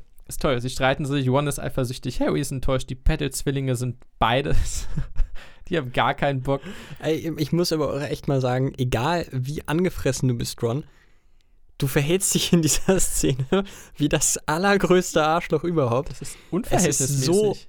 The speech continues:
Speaker 2: unangenehm dazu zu gucken, weil es, oh, weil die beiden Pattels daneben sitzen, die nichts dafür können, die sich einfach nur einen schönen Abend erhofft haben <laughs> und jetzt total, total, äh, den scheiß Abend erleben.
Speaker 1: Ich glaube, ein Durmstrang kommt dann an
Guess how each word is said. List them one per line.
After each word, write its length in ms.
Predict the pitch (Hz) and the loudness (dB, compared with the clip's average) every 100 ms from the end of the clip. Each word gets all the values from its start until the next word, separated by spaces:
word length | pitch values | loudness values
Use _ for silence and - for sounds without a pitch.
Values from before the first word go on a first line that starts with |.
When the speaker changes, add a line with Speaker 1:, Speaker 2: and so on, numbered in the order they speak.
| - - | -18 -2
Speaker 2:
unangenehm 640 | 196 220 190 160 165 170 | 0 0 0 -2 -2 -2
dazu 340 | 165 151 - 185 | -4 -4 -6 -8
zu 160 | - | -8
gucken, 420 | 135 135 - 170 156 | -8 -8 -6 -6 -4
weil 140 | 123 | -4
es, 220 | 131 - - | -4 -10 -10
oh, 260 | - 135 127 - - - - - - | -6 -2 -2 -6 -16 -20 -20 -20 -2
weil 100 | 143 | 0
die 80 | 151 | 2
beiden 300 | 151 151 151 | 0 -2 0
Pattels 460 | - 175 170 156 | 0 0 -4 -4
daneben 400 | - 143 151 185 | -2 0 0 0
sitzen, 480 | 143 135 135 180 180 - | 0 -2 -4 -8 -8 -8
die 160 | 160 | -2
nichts 400 | 139 160 196 - | 0 0 -2 -4
dafür 320 | - 202 202 208 | -2 0 2 2
können, 400 | - 143 170 - - - - | 2 0 0 -8 -18 -20 -6
die 80 | 147 | -2
sich 180 | 147 139 | -2 -2
einfach 200 | 143 170 | -2 0
nur 100 | 160 | 0
einen 80 | 156 | 0
schönen 240 | - 156 | 0 -2
Abend 260 | 143 160 160 | -2 -2 0
erhofft 340 | 117 127 - | 0 0 -2
haben 320 | 143 156 - 139 | -2 0 0 0
<laughs> 80 | - | 2
und 280 | 175 - - | 0 0 0
jetzt 340 | 170 170 - - | 0 0 -4 -2
total, 560 | 160 - 143 151 185 - - 185 202 196 - | 0 2 2 2 -2 -6 -8 -8 -8 -12 -14
total, 580 | 185 - 175 180 - - - | -10 -6 -2 -2 -4 -8 -10
äh, 320 | 180 175 165 | -4 -2 -2
den 260 | 160 160 156 | -4 -2 -2
scheiß 300 | - 165 160 | 0 -2 -2
Abend 260 | 165 156 131 | 0 0 0
erleben. 340 | 107 107 110 - - - - - - - - | -2 -4 -6 -12 -20 -20 -20 -20 -20 -20 -16
Speaker 1:
Ich 120 | - | -8
glaube, 300 | - 135 135 | -2 0 0
ein 240 | 123 127 123 | 0 0 0
Durmstrang 480 | 143 170 - 139 | 0 -2 -4 -8
kommt 200 | 131 131 | -6 -6
dann 140 | 120 123 | -4 -4
an 260 | 131 175 | -4 -6